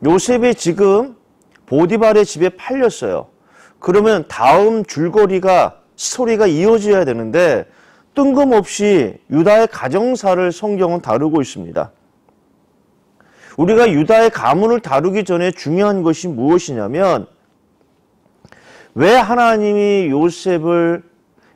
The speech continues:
애굽으로 보내셨을까? 인간적으로 보면 노예로 팔린 겁니다. 노예로 팔렸다는 것은 이제 희망이 없어요.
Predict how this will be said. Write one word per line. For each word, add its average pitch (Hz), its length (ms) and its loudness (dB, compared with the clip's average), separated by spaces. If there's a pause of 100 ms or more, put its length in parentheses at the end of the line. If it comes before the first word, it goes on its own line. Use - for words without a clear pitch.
애굽으로 151 960 -2 (560)
보내셨을까? 131 840 -6 (420)
인간적으로 220 640 2
보면 165 380 -2
노예로 190 720 2 (280)
팔린 277 400 -4
겁니다. 104 420 -6 (640)
노예로 180 380 4
팔렸다는 262 640 -2
것은 139 720 -2
이제 135 160 -4
희망이 269 480 -8
없어요. 123 580 -6